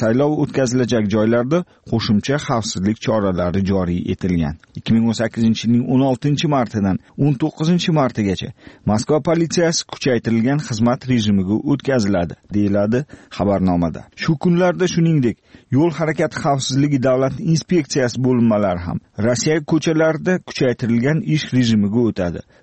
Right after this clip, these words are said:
va shubhali ko'ringani uchun to'xtatiladigan mashinalar soni oshishi ham kutilmoqda. Nazoratning kuchaygani, ayniqsa, mehnat muhojirlari va xorijliklar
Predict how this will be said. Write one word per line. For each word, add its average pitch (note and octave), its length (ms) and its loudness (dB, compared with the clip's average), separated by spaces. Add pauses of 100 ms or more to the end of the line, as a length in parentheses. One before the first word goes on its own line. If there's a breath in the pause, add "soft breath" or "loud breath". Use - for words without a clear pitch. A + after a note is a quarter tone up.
va B2 80 4 (100)
shubhali C3+ 420 0 (100)
ko'ringani C3 500 2
uchun D#3+ 260 -2
to'xtatiladigan A2+ 800 2
mashinalar D3 600 0
soni F3+ 220 2 (420 soft breath)
oshishi - 400 -4
ham A#2+ 140 2 (100)
kutilmoqda. F2+ 580 -2 (400 loud breath)
Nazoratning D#3 560 2
kuchaygani, E3+ 540 0
ayniqsa, D#3 300 0 (100)
mehnat C#3+ 340 2
muhojirlari C#3 640 0
va B2 60 2 (100)
xorijliklar B2+ 680 0